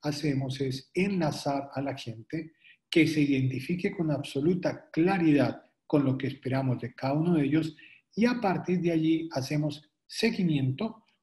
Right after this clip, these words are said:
una evaluación de desempeño a los dos meses de haber ingresado, hablamos con ellos si ha habido alguna dificultad y vamos alineando todo lo que es el gobierno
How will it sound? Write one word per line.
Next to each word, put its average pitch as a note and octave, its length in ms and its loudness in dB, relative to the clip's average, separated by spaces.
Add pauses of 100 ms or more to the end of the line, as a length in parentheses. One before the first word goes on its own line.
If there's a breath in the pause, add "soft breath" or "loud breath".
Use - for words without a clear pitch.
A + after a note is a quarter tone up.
una D#3+ 160 4
evaluación C#3+ 540 2
de D3+ 80 4
desempeño D3 800 0 (200 loud breath)
a C3+ 100 -4
los A#2+ 220 -2
dos D3 220 2
meses D#3 320 0
de C3 80 0
haber B2 180 0
ingresado, D3+ 680 2 (260 loud breath)
hablamos C3+ 540 -2
con C3+ 180 -2
ellos D3+ 300 2
si C#3 100 -6
ha A#2 40 -2
habido C3 220 -2
alguna D3 320 -4
dificultad D3+ 680 -2 (400 soft breath)
y C#3+ 120 2
vamos C#3 340 0
alineando B2+ 640 0
todo C3+ 220 -2
lo C3 160 0
que A#2+ 220 -6
es - 220 -10
el C3 240 0
gobierno A#2+ 760 -4